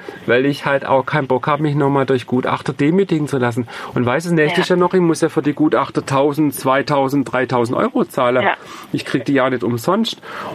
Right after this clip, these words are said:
Speaker 1: Und dann kann ich auch sagen, Leute, ihr habt das Problem. Ihr müsst euch jetzt überlegen, wie ich eine Krankenkassekarte krieg, ich nicht.
Speaker 2: Felicia hat diese ganzen Strapazen schon auf sich genommen, obwohl in unserem Gespräch für sie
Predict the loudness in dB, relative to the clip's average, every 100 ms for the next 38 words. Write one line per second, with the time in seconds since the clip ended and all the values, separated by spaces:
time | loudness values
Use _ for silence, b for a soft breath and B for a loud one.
0 | -4 0 2 2 0 0 2 4 4 2
1 | 0 0 2 2 2 2 2 0 -2 -4
2 | -2 -2 2 2 2 -2 -8 -20 B B
3 | B 0 2 0 0 0 0 -2 -2 0
4 | 2 2 2 0 0 -2 0 -2 0 -2
5 | -2 -2 -2 -2 -2 -2 -4 -4 -2 0
6 | 0 -2 -20 -20 -20 _ -4 0 2 2
7 | 2 2 2 2 2 4 2 2 0 -2
8 | -6 -2 -2 0 0 0 0 -2 -4 -4
9 | -6 -6 -2 -2 -2 -4 -6 -10 -6 -6
10 | 0 2 4 2 -2 _ _ _ 0 2
11 | 4 2 2 0 -2 0 2 2 0 -2
12 | 0 0 2 0